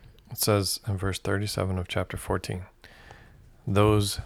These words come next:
very men who brought the evil report about the land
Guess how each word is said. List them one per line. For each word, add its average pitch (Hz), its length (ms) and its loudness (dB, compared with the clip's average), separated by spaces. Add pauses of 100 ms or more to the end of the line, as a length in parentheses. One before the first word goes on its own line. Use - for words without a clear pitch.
very 113 520 4
men 101 560 4
who 104 200 0
brought 104 640 4
the 113 200 -2
evil 107 360 -2
report 101 600 2 (120)
about 90 320 0
the 90 80 -4
land 87 400 -8